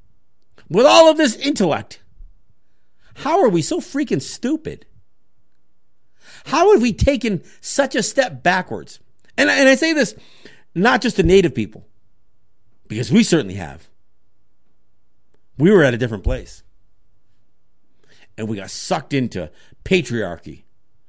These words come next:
We got su-, sucked into theology. We got thucked-, sucked into, into abuse, the rape culture,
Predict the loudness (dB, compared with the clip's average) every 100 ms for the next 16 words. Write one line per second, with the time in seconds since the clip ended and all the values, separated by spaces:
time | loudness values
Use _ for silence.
0 | -20 -6 -2 0 0 -4 -4 -10 -8 -6
1 | -4 -6 -6 -4 -2 0 -2 -4 -10 -20
2 | -20 -20 -20 -20 -6 0 0 0 -4 -6
3 | -10 -14 -4 -2 -2 -4 -2 -4 -6 -10
4 | -20 -10 -6 -2 -2 -2 -4 0 2 0
5 | -4 -12 -16 -20 -20 -20 -20 -20 -20 -20
6 | -20 -20 -20 -20 -20 -20 -20 -10 2 4
7 | 6 4 2 -4 -4 -6 -12